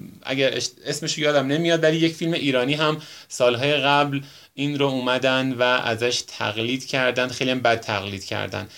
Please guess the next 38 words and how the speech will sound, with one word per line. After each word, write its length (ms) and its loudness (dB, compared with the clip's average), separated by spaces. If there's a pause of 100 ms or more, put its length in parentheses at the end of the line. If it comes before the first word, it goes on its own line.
(280)
پس 220 -2
فیلممون 340 0
شد 300 2 (200)
مومنتو 680 4 (180)
که 280 2 (240)
آی 240 2
ام 100 0
دی 160 -6
بی 100 -2
امتیاز 580 2 (320)
خیلی 300 -4
خوب 220 -2 (120)
هشت 260 -2
و 60 -2
چهار 320 2
رو 80 4
داره. 240 6
حتماً 400 0
یک 280 2
بار 180 4
در 140 2
هفته‌های 420 0
آینده 180 -4
درباره‌اش 540 4 (340)
صحبت 640 0 (240)
خواهیم 680 0
کرد. 400 -2 (280)
اه، 460 4
آقای 340 4
دکتر 340 2
حضرتی 340 0
می‌گن: 300 0
«به 100 2
همه 240 2
دوستان 300 -2
توصیه 300 -2
می‌کنم 320 -2
کتاب، 280 -2